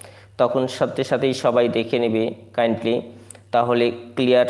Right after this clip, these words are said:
ধারণা চলে আসবে। তো এখানে আমি করে দিয়েছি, আজকে কিছু বলছি না, আগামীকাল সন্ধে সাতটার সময় তোমরা এই ভিডিওটিকে দেখে নেবে। তোমরা এখন মনোযোগ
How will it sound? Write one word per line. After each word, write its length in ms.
ধারণা 340
চলে 320
আসবে। 340
তো 100
এখানে 440
আমি 240
করে 260
দিয়েছি, 520
আজকে 320
কিছু 280
বলছি 460
না, 140
আগামীকাল 640
সন্ধে 500
সাতটার 560
সময় 320
তোমরা 260
এই 160
ভিডিওটিকে 640
দেখে 320
নেবে। 240
তোমরা 300
এখন 240
মনোযোগ 420